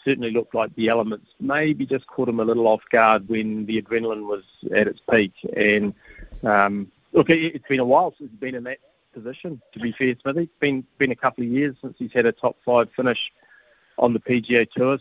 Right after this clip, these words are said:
So, you know, although you don't forget how to do it, you, um, you maybe need a little bit of a refresher. And, um, for him, he's been a long way away from continuing to win a P G A Tour event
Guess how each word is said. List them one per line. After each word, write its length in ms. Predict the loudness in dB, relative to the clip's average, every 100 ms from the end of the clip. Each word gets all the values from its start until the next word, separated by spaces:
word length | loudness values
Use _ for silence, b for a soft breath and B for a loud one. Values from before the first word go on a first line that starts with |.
| 2
So, 280 | 4 4 2 _ _ _ _ _ _ -12
you 160 | -6
know, 280 | 2 4 4
although 200 | 6 6
you 140 | 6 4
don't 180 | 0 -4
forget 300 | -10 -2 0
how 160 | 2 0
to 80 | 0
do 240 | -2 0
it, 100 | -2 _ -12
you, 440 | -4 -2 0 2
um, 360 | 2 0 -4 -8 -6
you 100 | -2
maybe 280 | 0 0
need 180 | -2 -2
a 60 | -2
little 180 | -2 0
bit 160 | 0
of 100 | 0
a 60 | -2
refresher. 680 | -6 -2 0 0 0 0 0
And, 420 | 0 0 -2 -6 -12 -16 -8 0
um, 280 | 4 2 0
for 140 | 0
him, 160 | 2 2
he's 140 | 2
been 220 | 2 2
a 80 | 6
long 280 | 6 6 6
way 180 | 4 2
away 260 | 0 -4
from 240 | -4 -10 -10
continuing 480 | -8 -4 -4 -4 -4
to 80 |
win 160 | -2 -2
a 60 | 0
P 200 | 0 2
G 160 | 4
A 120 | 2
Tour 260 | 2 4 4
event 280 | 4 0